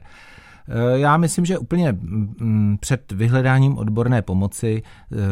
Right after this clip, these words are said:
bych doporučil si o tom s někým promluvit. Vlastně říct: „Hele, mám problém, potřebuju vlastně si to urovnat v hlavě, nevím teďka, co s tím. Uvědomil jsem si, že to není úplně v mé moci, eh,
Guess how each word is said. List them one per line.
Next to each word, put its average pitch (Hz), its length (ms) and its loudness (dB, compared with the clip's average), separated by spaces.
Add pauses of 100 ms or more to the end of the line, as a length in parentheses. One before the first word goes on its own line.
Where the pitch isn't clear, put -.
(800)
bych 101 240 -2
doporučil 101 480 -2
si - 140 -8
o 85 60 -6
tom 87 160 -4
s 80 60 -10
někým 85 260 -6
promluvit. 73 440 -8 (420)
Vlastně 117 360 0
říct: 113 300 -4
„Hele, 107 320 0 (340)
mám 113 260 0
problém, 98 400 -2
potřebuju 107 580 -6 (140)
vlastně 101 300 -8
si - 120 -12
to 110 120 -12
urovnat 101 440 -4
v 92 40 -4
hlavě, 90 300 -2
nevím 98 220 -2
teďka, 95 300 -8
co 98 160 -8
s - 120 -12
tím. 87 280 -2 (280)
Uvědomil 107 440 2
jsem 101 200 -4
si, 101 180 -8
že 95 380 -4 (460)
to 120 120 4
není 110 180 4
úplně 104 300 -2
v 95 80 -4
mé 98 160 2
moci, 95 640 -2 (240)
eh, 101 80 -8